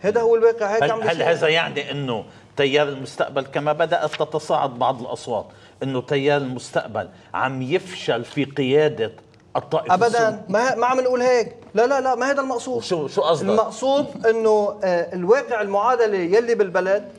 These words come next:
Speaker 1: قائمة على، آه، آه، منطق القوة. تيار المستقبل منو قابل يفوت بمنطق
Speaker 2: يا أخي،
Speaker 1: القوة.
Speaker 2: منطق
Speaker 1: لذلك
Speaker 2: قوة
Speaker 1: نحن عم
Speaker 2: كمان
Speaker 1: نخسر.
Speaker 2: سمعنا بعض الأصوات في طرابلس غير منطق، وعم بتقول وينه الرئيس سعد الحريري في هذه المعمعة،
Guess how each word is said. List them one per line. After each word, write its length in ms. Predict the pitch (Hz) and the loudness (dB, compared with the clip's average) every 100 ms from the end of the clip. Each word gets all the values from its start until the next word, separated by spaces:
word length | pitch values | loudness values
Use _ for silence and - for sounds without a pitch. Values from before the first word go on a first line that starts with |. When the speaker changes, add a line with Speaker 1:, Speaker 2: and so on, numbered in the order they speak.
| - - | -20 -2
Speaker 1:
قائمة 440 | 233 247 226 214 208 | 2 2 2 2 2
على، 420 | 190 233 247 254 - - - _ _ 175 | 2 2 0 -4 -12 -20 -20 _ _ -4
آه، 680 | 185 185 175 170 175 165 165 | 0 2 2 0 0 2 2
آه، 20 | |
منطق 400 | 190 247 247 240 | 0 -2 0 -4
القوة. 400 | 233 233 202 - - - - - | -2 0 0 -2 -8 -20 -20 -6
تيار 240 | 180 226 247 | 2 2 2
المستقبل 500 | 226 - 202 208 208 | -2 -2 0 0 2
منو 180 | 254 240 | 0 2
قابل 320 | 233 208 190 | 4 4 2
يفوت 360 | 185 220 190 | 0 0 0
بمنطق 440 | 190 202 214 214 208 | 2 2 2 0 -2
Speaker 2:
يا 60 | |
أخي، 180 | 190 202 | 2 4
Speaker 1:
القوة. 240 | 214 233 151 | 6 6 4
Speaker 2:
منطق 340 | 156 165 175 | 2 0 -2
Speaker 1:
لذلك 280 | 185 175 175 | 2 2 4
Speaker 2:
قوة 100 | 156 | 2
Speaker 1:
نحن 120 | 185 | 2
عم 80 | 170 | 2
Speaker 2:
كمان 240 | 180 185 | 2 2
Speaker 1:
نخسر. 200 | 262 226 | 2 2
Speaker 2:
سمعنا 340 | 180 185 190 165 | 2 2 2 4
بعض 280 | 160 160 | 4 2
الأصوات 460 | 160 165 - 175 175 | 0 -4 2 2 2
في 140 | 175 | -2
طرابلس 500 | 165 156 170 135 127 | 2 2 2 0 -2
غير 140 | 151 220 | 0 2
منطق، 420 | 180 170 175 131 | 0 -2 -2 0
وعم 300 | 147 135 170 | 2 2 2
بتقول 320 | 160 214 214 | 2 4 6
وينه 300 | 185 208 196 | 6 4 2
الرئيس 420 | 165 175 190 190 | 0 0 0 -2
سعد 220 | - 202 190 | 0 -2 -2
الحريري 680 | - 214 214 196 151 131 - - | 0 2 4 4 2 -2 -8 -16
في 160 | - 170 | -2 4
هذه 340 | 202 190 196 | 4 4 4
المعمعة، 640 | 202 202 175 175 123 123 | 4 4 2 2 2 0